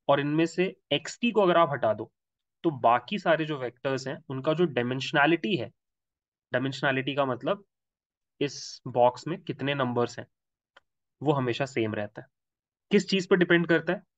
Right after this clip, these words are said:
थोड़ी देर बाद डिस्कस करेंगे, but I really hope आपको सेटअप का पहला चीज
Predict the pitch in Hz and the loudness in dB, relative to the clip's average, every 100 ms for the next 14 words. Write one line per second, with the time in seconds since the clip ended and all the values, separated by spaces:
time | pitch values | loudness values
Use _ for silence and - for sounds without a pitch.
0 | - 143 135 131 117 117 117 - 127 - | -4 -2 -2 2 2 2 -2 -8 -8 -2
1 | 120 123 - _ _ _ - 131 135 135 | -2 -2 -6 _ _ _ -2 2 4 4
2 | 151 220 175 180 - - 123 - 180 - | 4 4 4 2 2 4 4 2 -6 -6
3 | _ _ _ - 135 123 143 - 160 - | _ _ _ -4 -2 0 -2 0 -2 0
4 | 120 120 131 135 180 | 0 0 -2 -6 -10